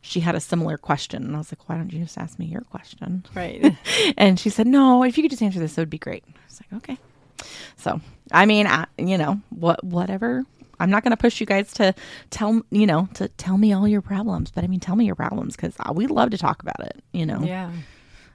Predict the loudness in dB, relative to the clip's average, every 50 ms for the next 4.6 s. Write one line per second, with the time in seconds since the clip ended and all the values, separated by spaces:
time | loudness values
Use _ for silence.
0 | _ -20 -20 -20 -8 -2 0 0 2 2 2 2 0 0 -2 -4 _ -14 -20 -20
1 | -20 -20 -18 -18 -18 -20 _ -20 _ _ -10 -10 -10 -10 _ _ _ _ _ _
2 | 2 4 4 6 6 6 4 4 2 0 _ -8 -6 -2 -2 -2 0 2 2 2
3 | 2 2 0 0 2 2 2 2 2 0 -2 -4 -6 -6 -10 -6 -4 -2 0 0
4 | 0 -2 -6 -8 -6 -4 -2 -2 -2 -4 -6 -8